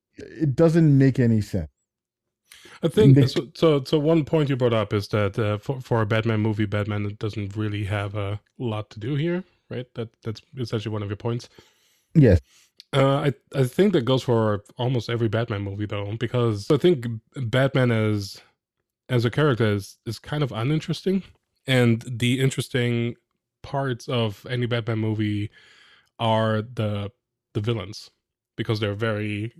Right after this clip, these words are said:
Speaker 2: colorful <laughs> and very, um, diverse. Uh, as far as, uh, putting, <clears throat> putting, um, this into the real world, I think there's still a lot of stuff that is surreal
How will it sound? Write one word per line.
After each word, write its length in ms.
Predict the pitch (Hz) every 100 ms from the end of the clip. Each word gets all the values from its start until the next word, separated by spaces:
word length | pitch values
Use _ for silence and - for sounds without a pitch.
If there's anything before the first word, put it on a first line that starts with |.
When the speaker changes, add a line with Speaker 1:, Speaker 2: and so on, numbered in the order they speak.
| 175
Speaker 2:
colorful 500 | 131 110 101 113 101 - _
<laughs> 200 | _ -
and 120 | 110
very, 460 | 113 107 104 101 101 _ _ _ _ _ _ _ - -
um, 360 | 104 101 101 185 _ -
diverse. 500 | 117 110 92 - - _ _ _
Uh, 200 | 143 160 -
as 140 | 156
far 160 | - 175
as, 220 | 151 -
uh, 200 | 151 143
putting, 560 | 131 170 170 147 139 156 - 175 - - 165 - _
<clears throat> 840 | _ - - - _ _ _ _
putting, 500 | 175 151 143 135 131
um, 440 | 123 120 113 113 - _ -
this 320 | 139 127 131
into 200 | 131 143
the 100 | 127
real 240 | 117 123
world, 340 | 117 117 127 123
I 60 |
think 260 | 120 170 156
there's 240 | 135 120
still 680 | - - 135 131 123 117 113 - - _ _ _ -
a 40 |
lot 220 | 127 120
of 80 | 117
stuff 340 | - 127 113 -
that 420 | 120 113 113 - _ -
is 540 | 117 - - - - _ _ _ _ _
surreal 640 | - - 135 135 147 175